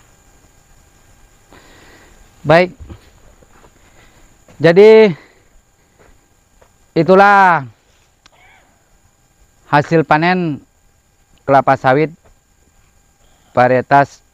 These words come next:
tujuh satu delapan dari Balai Benih P P K S. Buahnya sangat jos. Anda harus bisa mendapatkan bibit ini. Kalau jika Anda mempunyai kebun ini,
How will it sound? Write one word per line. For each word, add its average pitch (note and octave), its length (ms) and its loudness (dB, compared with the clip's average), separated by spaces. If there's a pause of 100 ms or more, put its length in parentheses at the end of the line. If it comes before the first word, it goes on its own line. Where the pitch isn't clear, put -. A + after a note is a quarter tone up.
(240)
tujuh B2+ 240 -6
satu B2 240 -8
delapan C3 480 -2 (800)
dari B2 320 -2
Balai A#2+ 240 -2
Benih A#2 240 -6
P A#2 80 -6
P A2 160 -8
K A#2+ 240 0
S. - 240 -20 (320)
Buahnya C3 480 -2
sangat B2 400 -6
jos. C#3 480 -2 (720)
Anda C3+ 560 0
harus C3 800 -6 (880)
bisa B2+ 400 -4
mendapatkan B2 480 -6
bibit A#2 240 -12
ini. A2+ 240 -10 (880)
Kalau A2+ 240 -2
jika C3+ 320 -2
Anda C#3+ 160 -4
mempunyai B2+ 400 -10
kebun A#2+ 240 -10
ini, B2+ 320 -8